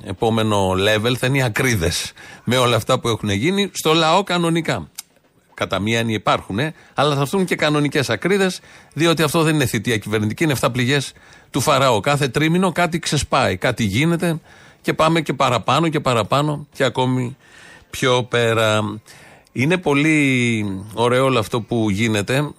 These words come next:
ε, με τη Γαλλία. Είχαμε εκλογές πάλι, το δεύτερο γύρο χτες, ε, προχτές, και όπως, ε, παρακολουθήσατε,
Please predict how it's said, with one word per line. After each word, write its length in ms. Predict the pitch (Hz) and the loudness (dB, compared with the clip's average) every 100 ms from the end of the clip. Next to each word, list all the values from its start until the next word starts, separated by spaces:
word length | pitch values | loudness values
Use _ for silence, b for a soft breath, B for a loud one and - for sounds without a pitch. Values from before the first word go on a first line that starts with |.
| 117 | -6
ε, 200 | 110 107 | -2 0
με 200 | 110 113 | 0 -2
τη 300 | - 110 107 | -2 0 2
Γαλλία. 600 | 113 110 110 113 131 143 _ _ _ _ - | 2 2 2 2 0 -4 _ _ _ _ -6
Είχαμε 260 | 117 120 | -2 0
εκλογές 440 | 107 120 110 101 - | 0 0 2 0 0
πάλι, 180 | 104 | 0
το 120 | 98 110 | 0 0
δεύτερο 300 | 107 107 98 | 0 0 -2
γύρο 840 | 92 107 101 95 92 87 85 78 - - | 0 0 2 2 0 -2 -4 -10 -16 -10
χτες, 440 | - 147 196 - B B B B B | 0 0 0 -4 B B B B B
ε, 100 | 113 | -4
προχτές, 500 | 104 104 - 180 185 | 0 -2 0 0 0
και 120 | 165 | 0
όπως, 380 | 160 135 117 - | 0 2 -2 0
ε, 220 | 120 117 | 0 0
παρακολουθήσατε, 840 | 110 110 107 110 131 196 202 190 | 2 0 0 -2 0 2 2 2